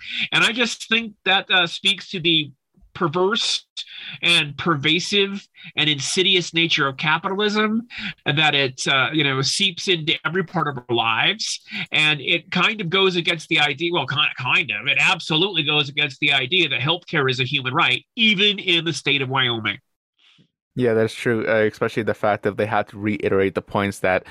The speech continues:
Speaker 2: that the people unemployed are not benefiting from this, that the fact that, like, they work, they now deserve that, that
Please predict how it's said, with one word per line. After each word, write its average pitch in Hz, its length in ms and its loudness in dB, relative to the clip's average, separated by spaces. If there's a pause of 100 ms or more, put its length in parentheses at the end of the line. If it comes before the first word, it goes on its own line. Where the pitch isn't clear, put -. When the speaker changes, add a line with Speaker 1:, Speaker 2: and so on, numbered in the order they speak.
(340)
Speaker 2:
that 107 400 0
the 104 120 2
people 107 440 -2
unemployed 98 600 2
are 95 80 0
not 92 300 0
benefiting 92 520 -2
from 87 220 -4
this, 87 200 0
that 92 200 -2
the 98 60 -2
fact 98 320 -2
that, 98 160 -4
like, 90 220 0
they 95 160 2
work, 92 440 -2
they 90 180 0
now 92 260 0
deserve 90 560 -2
that, 87 320 -2
that 92 260 0